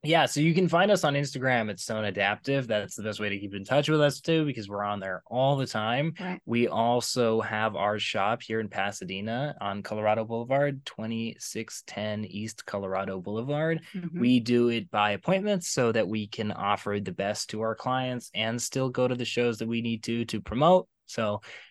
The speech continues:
Speaker 1: and we always prefer that everybody try to make an appointment beforehand. They can go to our website, stone adaptive dot com, to do that,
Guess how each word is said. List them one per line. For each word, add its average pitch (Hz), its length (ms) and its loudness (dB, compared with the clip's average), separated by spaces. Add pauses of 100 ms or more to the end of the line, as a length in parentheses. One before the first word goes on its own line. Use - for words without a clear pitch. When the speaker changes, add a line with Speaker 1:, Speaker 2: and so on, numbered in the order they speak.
Speaker 1:
and 104 140 -2
we 110 100 2
always 107 240 0
prefer 107 320 -4
that 98 140 0
everybody 98 320 0
try 98 180 0
to 98 80 -2
make 98 180 -4
an 101 60 -6
appointment 98 420 -6
beforehand. 156 760 2
They 113 100 2
can 101 240 -6
go 101 220 -2
to 98 80 -2
our 90 120 0
website, 110 520 2
stone - 180 -4
adaptive 98 380 0
dot 95 260 0
com, 127 320 4
to 143 120 -6
do 156 160 4
that, 170 340 6